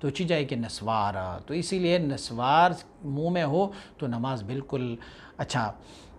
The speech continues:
आयत शरीफ जो अल्लाह रब्बुल इज़्ज़त ने फरमाया हुआ है कि "वला तक़रबुस्सलात व अंतुम सुकारा", उस वक्त तक आप नमाज के करीब ना आओ जब तक कि आप नशे की हालत में हो।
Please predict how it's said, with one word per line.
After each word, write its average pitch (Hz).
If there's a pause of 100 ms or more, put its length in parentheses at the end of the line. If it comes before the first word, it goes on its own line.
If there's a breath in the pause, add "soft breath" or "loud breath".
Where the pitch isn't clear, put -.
(1080)
आयत 233
शरीफ 226
जो 208
अल्लाह 220
रब्बुल 208
इज़्ज़त 208
ने 196
फरमाया 196
हुआ 185
है 196
कि 190 (220)
"वला 185
तक़रबुस्सलात 170
व 156
अंतुम 170
सुकारा", 151 (340 loud breath)
उस 208
वक्त 185
तक 175
आप 170
नमाज 165
के 160
करीब 156
ना 151
आओ 190
जब 160
तक 180
कि - (100)
आप 160
नशे 170
की 165
हालत 123
में 110
हो। 95